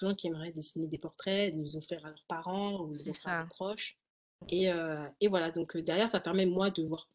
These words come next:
Speaker 1: d'autres choses, de, même de, d'évoluer sur la technique de dessin, parce qu'on voit plein de choses. Des gens proposent des, des, des, euh, projets. Et les projets, c'est à leur sauce, en fait. C'est, c'est leur imagination et c'est pas la tienne.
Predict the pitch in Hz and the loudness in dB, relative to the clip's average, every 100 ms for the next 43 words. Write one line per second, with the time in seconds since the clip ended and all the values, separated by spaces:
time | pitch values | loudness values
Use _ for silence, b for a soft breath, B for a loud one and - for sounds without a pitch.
0 | _ 185 180 185 - 220 262 180 - - | _ 0 2 4 6 6 8 4 -4 -8
1 | - 170 - 190 202 190 156 - 156 156 | 0 0 4 6 8 6 2 2 2 8
2 | 185 190 190 190 208 185 151 - 190 196 | 8 10 8 8 4 4 -2 -2 2 2
3 | 165 165 165 302 277 - 156 143 139 - | 4 0 2 0 -2 -4 -2 -2 -2 -6
4 | 139 147 143 160 156 262 185 151 190 160 | -8 -6 -4 -4 0 2 2 0 -4 -6
5 | - _ _ - 170 180 151 156 147 139 | -14 _ _ -10 2 2 4 0 0 -2
6 | 147 143 - 131 - - _ _ _ _ | -6 -8 -8 -10 -10 -14 _ _ _ _
7 | 165 156 233 - _ _ _ _ - 156 | -6 -2 -2 -4 _ _ _ _ 0 0
8 | 156 165 214 233 190 170 180 175 - 254 | 2 4 4 4 0 4 2 2 4 4
9 | 208 165 156 - 143 139 - 156 190 220 | 2 -4 -6 -6 -8 -6 -6 2 4 8
10 | 214 190 196 170 240 240 - 202 202 180 | 8 8 4 4 4 2 2 0 -2 2
11 | 233 226 | 4 4